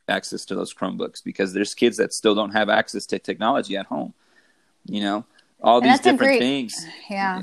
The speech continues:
Speaker 1: It just
Speaker 2: That's, that's a great point too, 'cause there's been, you know,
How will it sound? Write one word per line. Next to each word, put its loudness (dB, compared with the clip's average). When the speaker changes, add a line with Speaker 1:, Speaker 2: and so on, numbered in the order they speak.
Speaker 1:
It -4
just -6
Speaker 2:
That's, 2
that's 2
a 4
great 0
point -6
too, 0
'cause -4
there's 0
been, -4
you -2
know, 2